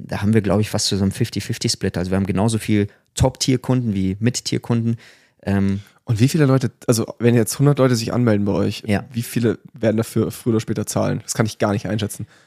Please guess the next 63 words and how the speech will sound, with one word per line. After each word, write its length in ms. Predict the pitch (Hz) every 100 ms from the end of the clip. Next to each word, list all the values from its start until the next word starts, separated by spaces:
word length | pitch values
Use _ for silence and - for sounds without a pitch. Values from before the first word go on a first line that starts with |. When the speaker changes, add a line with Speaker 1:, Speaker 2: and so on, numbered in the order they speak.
| _
Speaker 2:
Ist 80 | 123
es 120 | 107
einer, 340 | - 110 151 147
sind's 180 | 107
fünf? 320 | - 131 156 -
Also 280 | 110 110 - -
ich 140 | -
ka-, 140 | - -
ich 160 | 120 -
hab 240 | 117 - -
da 120 | 113
gar 200 | 107 127
kein 160 | - 113
Gefühl 200 | 107 107
für 140 | -
gerade. 300 | 117 110 117 - _ _ -
Speaker 1:
Ja, 340 | 107 110 120 120
also 320 | - 107 117 113 - -
wie, 200 | - -
auch, 220 | - - -
auch 100 | 113
da 220 | 120 143
wieder 180 | 117 107
so 80 |
eine, 140 | 110 104
alles, 180 | 127 127
was 180 | 123
ich 120 | 113 -
dir 160 | 113
sag, 240 | 104 113 120
ist 100 | 113
immer 120 | 127
eine 120 | 107
Frage 400 | - 87 98 117
der 80 | 104
Betrachtung 540 | 98 - 127 - 127
so. 100 | 120
Jetzt 140 | 123 -
könnte 160 | 104
ich 60 | 107
natürlich 360 | 104 104 101
eine 140 | 104 107
Metrik 360 | 104 117 107
irgendwo 200 | 110 104
aus 120 | 101 107
Mai 200 | 104 117
sagen, 240 | 107 101
eine 180 | 110 104
aus, 100 | -
aus 360 | 101 - 98
dem 100 | 107
August 240 | 101 98 123
Speaker 2:
Ja. 40 |
Speaker 1:
und 60 | 101
dann 80 | 98
kann 120 | 101
man 80 | 98
sich 80 |
den 160 | - 101
Average 260 | 113 113 -
da 80 | 101
irgendwie 220 | 104 104
ausrechnen. 520 | 98 - 107 104 107